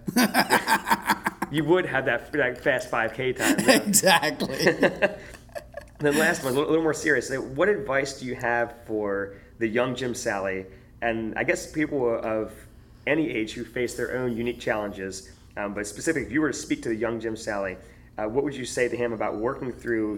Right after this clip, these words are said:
Speaker 2: his difficult situations and following his passions?
Speaker 1: I tell you, the first thing I would tell him is don't wait till you're thirty-seven to go to school.
Speaker 2: Okay.
Speaker 1: I,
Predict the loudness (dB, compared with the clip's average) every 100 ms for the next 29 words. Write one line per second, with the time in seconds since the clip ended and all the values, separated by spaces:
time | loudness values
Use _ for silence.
0 | -6 -8 -6 -4 -2 -2 -2 -4 -4 -4
1 | -6 -10 -12 -18 -20 -16 -10 -2 -2 -2
2 | -6 -10 -8 -8 -10 -14 -14 -16 -20 -20
3 | -20 -20 -20 -20 -20 -20 -14 -6 -2 -2
4 | 0 0 0 -2 -4 -2 -2 0 0 -2
5 | -4 -4 -4 -4 -4 -6 -12 -12 -10 -8
6 | -6 -6 -6 -6 -8 -14 -14 -8 -4 -4
7 | -6 -6 -4 -6 -10 -10 -8 -8 -8 -10
8 | -8 -6 -6 -6 -6 -8 -10 -10 -8 -8
9 | -8 -12 -14 -10 -8 -8 -12 -16 -20 -8
10 | -8 -6 -10 -14 -8 -2 0 0